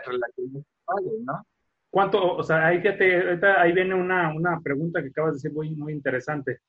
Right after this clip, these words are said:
Speaker 2: Eh, efectivamente, la sexualidad a veces comienza muy pequeña.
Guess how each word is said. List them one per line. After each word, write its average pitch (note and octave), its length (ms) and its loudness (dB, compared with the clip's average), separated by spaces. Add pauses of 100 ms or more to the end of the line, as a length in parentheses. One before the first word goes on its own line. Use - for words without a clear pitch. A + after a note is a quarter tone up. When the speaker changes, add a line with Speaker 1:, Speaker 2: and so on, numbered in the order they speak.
(380)
Speaker 2:
Eh, B2 600 -2 (800)
efectivamente, F3+ 840 4
la C#3 200 0
sexualidad C#3+ 560 0
a F3+ 40 0
veces E3 260 -6
comienza D#3+ 320 -4
muy D#3+ 200 0
pequeña. D3+ 640 -4